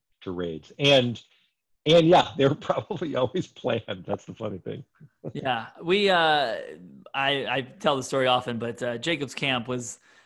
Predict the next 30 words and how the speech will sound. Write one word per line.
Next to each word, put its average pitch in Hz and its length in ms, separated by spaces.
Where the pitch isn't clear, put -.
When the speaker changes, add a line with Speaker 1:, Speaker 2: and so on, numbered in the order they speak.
Speaker 2:
about 147 440
as, 139 280
uh, 123 200
straight 143 320
and 131 80
narrow 131 260
as 120 100
a 123 60
camp 123 260
could 117 140
get. 123 340
There 147 200
were, 135 440
there 147 120
were 151 80
no 147 120
raids. 131 760
Uh, 123 280
we 143 80
didn't 135 200
do 131 240
any 120 220
of 117 60
that 117 200
kind 113 200
of 113 60
stuff. - 560
Um, 117 440
so, 117 360
uh, 113 260